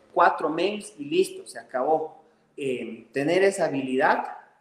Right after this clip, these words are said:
eh, de poder hacer negocios muy fácil, muy rápido, es algo que yo creo que hace que un, un negocio crezca. Y todo lo que es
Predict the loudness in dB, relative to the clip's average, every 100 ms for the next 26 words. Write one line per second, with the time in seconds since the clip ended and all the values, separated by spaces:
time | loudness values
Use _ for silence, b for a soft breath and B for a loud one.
0 | _ -4 -4 -2 -6 -6 -8 -2 0 2
1 | 2 0 0 0 2 0 -2 -4 0 2
2 | 4 6 6 4 -2 -2 -2 2 2 2
3 | 0 0 0 -2 -12 -16 -8 -2 0 0
4 | -4 -4 -4 -4 -2 -2 -2 0 0 -2
5 | -8 -8 -8 -8 -8 -6 -6 -6 -8 -14
6 | 0 2 2 0 -4 -6 -10 -10 -6 0
7 | 4 6 4 2 2 2 2